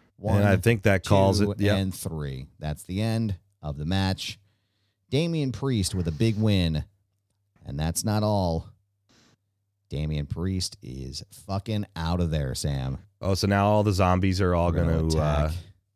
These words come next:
Speaker 2: the
Speaker 1: pile on the
Speaker 2: Miz.
Speaker 1: guy. Devoured before our <laughs> very eyes. Who cares about how Damian Priest feels? This is
Speaker 2: Perhaps
Speaker 1: no
Speaker 2: this is no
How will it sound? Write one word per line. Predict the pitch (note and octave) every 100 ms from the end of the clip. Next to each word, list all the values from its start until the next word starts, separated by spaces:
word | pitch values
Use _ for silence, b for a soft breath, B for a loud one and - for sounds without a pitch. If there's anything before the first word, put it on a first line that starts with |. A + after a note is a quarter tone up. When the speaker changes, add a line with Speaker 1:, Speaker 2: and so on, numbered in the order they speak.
| _ _ _
Speaker 2:
the | D2+
Speaker 1:
pile | D2 G2 G2 F#2
on | F2+
the | F2
Speaker 2:
Miz. | E2+
Speaker 1:
guy. | D#2 D#2 D#2+ F2 F2 _ _ _ _ _ _ _ _ _ _ _ _ _ _ _ _ _ _ -
Devoured | F2+ D#2+ F2+ F#2+ F#2+ F2
before | F2 E2+ F#2+ F2+
our | E2+ E2 -
<laughs> | -
very | B2 G2+ F2+
eyes. | E2 E2 D2+ D2 -
Who | F#2+
cares | E2+ F#2 F2 E2
about | E2 E2 D#2+
how | - E2
Damian | D#2 D#2 D#2+ F2 D#2+ -
Priest | - D#2+ D#2 -
feels? | - - D2+ C#2+ D#2+ -
This | F#2+ - - - _ _ _ _ _ - _ _ _ - E2+
is | F2
Speaker 2:
Perhaps | E2+ E2+
Speaker 1:
no | F#2+
Speaker 2:
this |
is |
no | G#2+